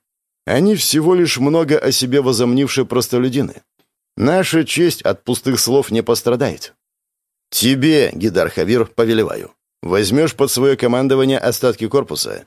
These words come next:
и встретишь армию Тхата. Ты должен не позволить корпусу проиграть недостойное.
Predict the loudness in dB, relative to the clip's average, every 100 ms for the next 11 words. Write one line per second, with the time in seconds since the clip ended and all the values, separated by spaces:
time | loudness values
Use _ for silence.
0 | _ -2 -2 0 0 0 -2 -2 0 0
1 | -2 -4 -8 -8 -14 -16 _ _ _ _
2 | -2 -2 2 2 2 0 0 0 0 0
3 | 0 0 -2 -4 -4 -2 0 -2 -2 -2
4 | 0 -2 0 -2 -2 -2 -2 -2 -4 -10
5 | -12 -18